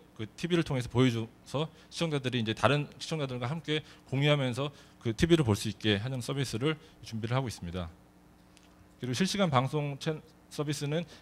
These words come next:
에스비에스 계열의 피피, 네, 피피 채널에 대해서 인터넷으로 스트리밍을 통해서 이제 볼 수 있는 서비스인데요.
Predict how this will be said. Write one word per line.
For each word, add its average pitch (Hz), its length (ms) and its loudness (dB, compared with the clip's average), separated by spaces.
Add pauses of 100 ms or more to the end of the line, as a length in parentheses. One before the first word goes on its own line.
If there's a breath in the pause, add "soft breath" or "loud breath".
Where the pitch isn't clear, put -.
에스비에스 147 440 0
계열의 131 320 4
피피, 175 500 0 (540)
네, 120 140 0 (280)
피피 196 200 0
채널에 165 360 6
대해서 123 400 6 (240 loud breath)
인터넷으로 143 400 2
스트리밍을 175 400 -4
통해서 131 260 -4
이제 123 80 -4
볼 120 160 2
수 120 120 -2
있는 123 180 2
서비스인데요. 127 640 0